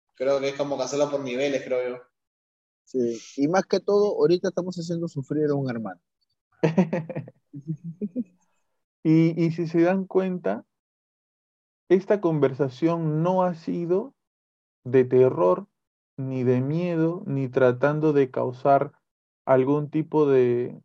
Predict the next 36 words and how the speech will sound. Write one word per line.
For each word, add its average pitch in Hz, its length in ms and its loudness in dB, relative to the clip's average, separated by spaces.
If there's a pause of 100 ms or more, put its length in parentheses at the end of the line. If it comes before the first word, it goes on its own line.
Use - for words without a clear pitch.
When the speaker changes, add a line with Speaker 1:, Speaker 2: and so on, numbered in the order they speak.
(380)
Speaker 3:
de 123 880 0
incertidumbre 143 960 0
en 139 100 -2
las 123 160 -10
personas. 123 540 -4 (760)
Speaker 2:
No, 127 140 -12
Speaker 3:
Porque 135 320 0
Speaker 2:
primera - 200 2
Speaker 3:
si 151 40 2
Speaker 2:
vez 151 180 0
Speaker 3:
ni 170 60 -14
Speaker 2:
que, 160 300 -8 (520)
primera 180 400 -2
vez 196 140 0 (100)
que - 80 -14
en 180 100 -4
un 185 80 -4
podcast 196 540 -4 (140)
yo 143 140 0
sentí 147 280 -4
el 143 140 0
infierno 135 640 -4
conversar 107 480 -6
con, 98 280 -16
contigo. 104 520 -6 (280)
Speaker 3:
<laughs> - 1600 0
Porque 175 340 6
si 165 160 2
se 160 100 0
dan, 165 440 4
si 160 180 -4
se 151 100 0
dan 147 240 2
cuenta, 156 320 -2
o 135 80 -6
sea, 135 400 0